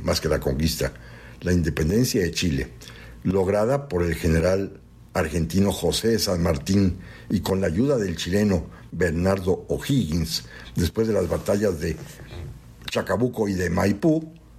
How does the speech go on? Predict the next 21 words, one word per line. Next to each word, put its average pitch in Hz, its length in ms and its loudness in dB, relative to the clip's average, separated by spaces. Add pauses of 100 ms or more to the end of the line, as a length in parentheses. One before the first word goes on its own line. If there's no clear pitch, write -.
(220)
con 87 100 2
los 85 100 2
cuales 107 280 -2
se 90 180 0
derrota 80 640 0 (480)
a - 80 0
los 71 220 0
españoles. 87 720 0 (840)
Fíjense, 170 340 0
al 139 60 0
mismo 240 260 2
tiempo, 131 440 -2 (460)
San 101 260 0
Martín 101 360 2
está 110 340 -2
planeando 87 800 2 (1800)
alcanzar 107 580 2
la 113 120 0
independencia 90 800 2
del 90 180 2
Perú, 90 320 0